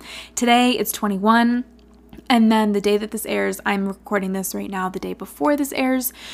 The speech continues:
So I'm not sure what it'll be the day it airs, but I am so thankful, thankful to you for listening to the podcast, for subscribing, for sharing it with your friends and encouraging and equipping them in their walk with Christ,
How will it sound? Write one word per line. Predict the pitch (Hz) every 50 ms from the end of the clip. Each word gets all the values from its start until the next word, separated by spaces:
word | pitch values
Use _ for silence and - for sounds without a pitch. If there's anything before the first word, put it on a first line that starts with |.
| - -
So | - - - 240 220 214
I'm | 208 202 202
not | 214 233 269 269
sure | - - 311
what | 302 294 294
it'll | 285 269 277
be | 254 254 254
the | 233 240
day | 208 214 208 202
it | 202 196
airs, | - 190 196 196 190 196
but | 208 202 -
I | - 214
am | 214 220 226 226
so | 220 - - - 220 220 214 214 214 -
thankful, | 226 - - 226 220 214 214 214 - 214 214 208 208
thankful | 214 - 220 220 214 - 226 226 220
to | - 220
you | 196 190 190 196 196 196 202 208 - - - -
for | - 214 196 196 196 190 190 190 190 196 - - - - - - - -
listening | 226 220 214 240 269 262 - 277 277 269 262
to | 262
the | 262 262
podcast, | 262 233 240 233 233 247 - - 240 233 233 233 - -
for | - 220
subscribing, | 202 - 214 208 - - - - 214 208 214 226 226 240 240 233 233 233 - - - - -
for | - - 285
sharing | 269 - - - 254 269 302 311 330
it | 330 302 -
with | 214 202 220 254 269 - -
your | 233 214 202
friends | 190 - - - 196 180 190 214 247 277 311 330 320 -
and | - 226 220 220 214 220
encouraging | 214 208 - - - 247 262 269 262 277 277 269
and | 240 208
equipping | 202 - - 233 - 240 226
them | 233 233 226 226 -
in | 220 196 190
their | 190 196 208 220 226 233 - - - - - - -
walk | 220 214 220 233 - 262
with | 233 220 -
Christ, | - - 208 202 202 247 285 285 - - -